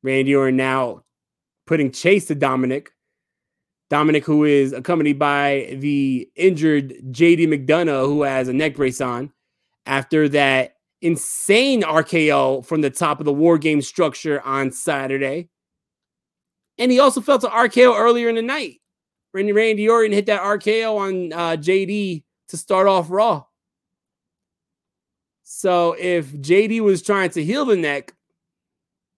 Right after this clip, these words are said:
he's gonna have to wait past tonight 'cause it may have got a little worse.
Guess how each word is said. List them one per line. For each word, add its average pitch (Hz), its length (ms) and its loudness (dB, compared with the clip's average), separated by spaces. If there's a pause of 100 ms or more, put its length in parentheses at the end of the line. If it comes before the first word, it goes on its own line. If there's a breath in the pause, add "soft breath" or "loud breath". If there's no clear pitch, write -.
(200)
he's - 80 -20
gonna 170 160 -4
have 156 120 -4
to 160 100 -6
wait 160 320 -4 (180)
past 190 320 -6
tonight 165 380 -4
'cause 117 440 -12 (460)
it 151 40 -8
may 156 120 0
have 151 80 0
got 139 220 -2
a 143 40 0
little 139 220 -2
worse. - 480 -8